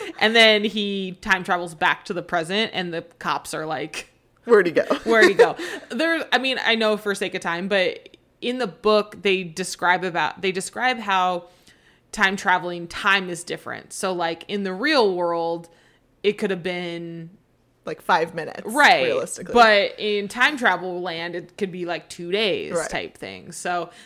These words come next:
Speaker 2: they never really explain that in the movie. Um, but he does end up making dinner with Claire, and he sits with her, and she,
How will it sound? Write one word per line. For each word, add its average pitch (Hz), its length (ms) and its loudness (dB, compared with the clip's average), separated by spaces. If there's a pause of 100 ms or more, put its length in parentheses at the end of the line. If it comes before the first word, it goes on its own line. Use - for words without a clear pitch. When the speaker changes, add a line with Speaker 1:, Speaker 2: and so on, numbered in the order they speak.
Speaker 2:
they 220 120 0
never 247 240 2
really 214 200 0
explain 165 440 -10
that 170 180 -4
in 165 60 -12
the 156 60 -10 (140)
movie. 151 320 -10 (320)
Um, 214 200 0
but 254 80 4
he 254 80 -2
does 254 260 2
end 226 180 0
up 226 80 -2
making 208 360 -2
dinner 175 320 -2
with 175 160 -6
Claire, 151 520 -6 (180)
and 175 600 -4
he - 220 -8
sits 170 320 -6
with 170 140 -6
her, 160 380 -4 (100)
and 180 400 -4
she, 226 240 -4